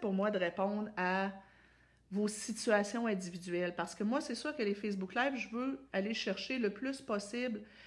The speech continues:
euh, des choses qui vont aider la masse. Et, et malheureusement, tu sais, comme par exemple dans une situation comme ça, la petite qui, qui est pas encore propre, faut se questionner. Pourquoi ?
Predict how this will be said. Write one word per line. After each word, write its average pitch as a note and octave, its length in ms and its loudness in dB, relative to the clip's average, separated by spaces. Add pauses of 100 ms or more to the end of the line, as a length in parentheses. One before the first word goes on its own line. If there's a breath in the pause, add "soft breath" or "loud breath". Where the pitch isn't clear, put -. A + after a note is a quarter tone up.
(280 loud breath)
euh, F3 600 2 (1160 soft breath)
des G3+ 160 4
choses C#4 260 4
qui A#3 100 -2
vont G#3+ 140 6
aider A#3+ 540 4 (120)
la F#3+ 160 8
masse. - 640 2 (1800 soft breath)
Et, G#3 340 6
et G#3 60 8
malheureusement, G#3 800 6 (320)
tu - 80 -16
sais, C#4+ 80 -2
comme A3 240 2
par G3 140 4
exemple G#3+ 320 4
dans G#3 100 4
une G3+ 140 2
situation G3 380 2
comme F#3 200 0
ça, D4+ 280 2
la G3+ 140 2
petite C4 340 -4
qui, F#3 220 -2
qui F#3 160 -6
est F3+ 40 -2
pas F#3 180 2
encore F3 320 0
propre, D4 460 -2 (340)
faut - 280 -4
se - 80 -10
questionner. C4+ 600 2 (260)
Pourquoi ? C#4 440 -2